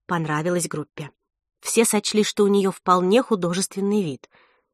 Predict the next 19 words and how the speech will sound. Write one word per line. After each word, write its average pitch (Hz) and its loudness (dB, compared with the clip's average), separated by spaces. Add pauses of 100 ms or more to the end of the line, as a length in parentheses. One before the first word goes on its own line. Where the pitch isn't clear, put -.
Ее 185 4
отказ 180 0
снять 175 -2
очки 208 -4
приняли 208 2
за 180 -2
проявление 165 -2 (280)
артистической - -6
натуры. 156 -6 (460)
Она 180 2
уже 180 0
без 151 -4
ума 160 0
от 160 -8
преподавателя. 147 -8 (280)
Его 185 4
зовут 190 0
Брадфорд 180 -2
Кинс. - -4